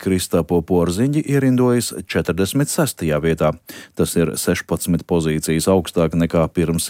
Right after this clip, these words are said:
iepriekšējās sezonas. Porziņģa rekords šajā rangā ir divdesmit otrā vieta pirms divtūkstoš septiņpadsmitā, divtūkstoš astoņpadsmitā gada sezonas. Latvijas volejbola klubs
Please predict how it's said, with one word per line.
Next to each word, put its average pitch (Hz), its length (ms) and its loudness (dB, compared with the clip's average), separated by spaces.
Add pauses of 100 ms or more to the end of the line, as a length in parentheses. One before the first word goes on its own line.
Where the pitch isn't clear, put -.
iepriekšējās 80 640 0
sezonas. 76 480 0 (480)
Porziņģa 101 640 4
rekords 95 640 0
šajā 139 320 0
rangā 135 480 2
ir 98 300 0 (100)
divdesmit 87 800 0
otrā 87 400 2
vieta 143 320 0 (240)
pirms 190 400 2
divtūkstoš 101 640 -2
septiņpadsmitā, 98 960 0
divtūkstoš 82 560 -2 (400)
astoņpadsmitā 76 880 -2
gada 76 320 -2 (160)
sezonas. - 640 -4 (960)
Latvijas 143 380 4 (100)
volejbola 107 560 4
klubs 98 460 -2